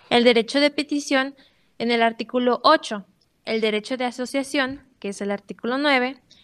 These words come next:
y la adquisición de propiedades, que está en el artículo veintisiete, y derechos laborales, que es el artículo ciento veintitrés.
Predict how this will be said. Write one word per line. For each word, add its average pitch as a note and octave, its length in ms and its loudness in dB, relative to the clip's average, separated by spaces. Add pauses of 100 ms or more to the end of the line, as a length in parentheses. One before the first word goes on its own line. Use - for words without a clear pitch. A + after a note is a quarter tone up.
(140)
y C#4+ 120 2
la C#4+ 80 6
adquisición C#4 560 -2
de D#4 80 0
propiedades, A#3+ 680 -2
que B3 100 -6
está A3+ 140 -8
en A3+ 100 -4
el A#3 80 -4
artículo A3+ 420 -4
veintisiete, D#4+ 600 -2 (120)
y C4 140 2
derechos G3+ 400 2
laborales, A3 680 2
que A#3+ 80 -2
es G#3 100 -6
el G3 100 -4
artículo G#3+ 560 -6
ciento G3+ 380 -6
veintitrés. - 600 -10